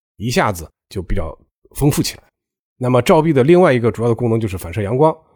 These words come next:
以增加天井和正房的光线。当太阳偏西的时候呢，它就借助东射的这个阳光投射到正房的，呃，屋里边，改善正房的光线啊，这个真的是因地制宜，非常聪明。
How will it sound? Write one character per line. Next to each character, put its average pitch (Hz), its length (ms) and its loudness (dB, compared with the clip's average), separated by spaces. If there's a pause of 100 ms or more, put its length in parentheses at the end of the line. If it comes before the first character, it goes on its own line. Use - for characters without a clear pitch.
以 95 140 -10
增 120 180 0
加 123 140 0
天 139 260 -2
井 110 160 -6
和 - 140 -14
正 - 180 -4
房 95 100 -8
的 113 60 -4
光 151 180 0
线。 - 160 -4 (500)
当 123 220 0 (300)
太 - 140 -2
阳 131 80 -2
偏 139 180 2
西 156 60 -2
的 143 100 2
时 107 80 -2
候 104 120 -2
呢， 95 140 -4 (280)
它 117 100 -4
就 110 140 -2
借 113 200 -2
助 120 220 -6 (100)
东 139 160 0
射 123 260 -2
的 76 180 -10
这 95 120 -10
个 85 240 -14 (140)
阳 98 180 -8
光 139 240 0
投 107 160 -4
射 110 120 -4
到 98 80 -4
正 104 180 -4
房 107 220 -4
的， 101 260 -4 (380)
呃， 87 100 -14
屋 143 180 2
里 135 80 2
边， 85 160 -8 (200)
改 92 180 -12
善 107 160 -6
正 92 160 -6
房 92 100 -14
的 101 80 -10
光 117 200 -6
线 120 120 -6 (120)
啊， - 180 -20
这 170 160 -2
个 - 160 -14
真 - 180 -2
的 98 80 0
是 - 220 -8
因 113 240 -2
地 117 140 -6
制 87 180 -12
宜， 90 140 -12
非 - 160 -8
常 - 120 -12
聪 85 200 -14
明。 78 120 -18